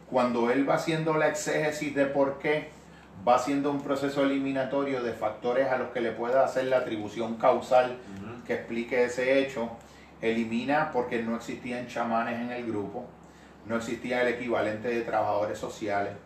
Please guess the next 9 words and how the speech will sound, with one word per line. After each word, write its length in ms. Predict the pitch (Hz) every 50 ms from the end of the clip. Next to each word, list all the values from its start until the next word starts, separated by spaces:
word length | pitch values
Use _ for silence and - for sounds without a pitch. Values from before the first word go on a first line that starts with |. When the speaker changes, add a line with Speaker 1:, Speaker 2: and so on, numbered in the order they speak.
| - - - - - - - -
Speaker 1:
no 100 | 107 107
existía 420 | 107 107 127 120 110 120 120 120
el 60 | 120 120
equivalente 640 | - 117 120 117 113 110 110 107 110 107 113 117
de 140 | 120 120 117
psicólogo, 680 | - 135 120 - 117 107 101 101 101 98 101 98 - - - - - - - - 104
no 100 | 110 113
existían 600 | 113 113 - 120 110 - 123 123 120 120 123 117
funciones 640 | - 113 113 107 - - 113 113 117 120 120 117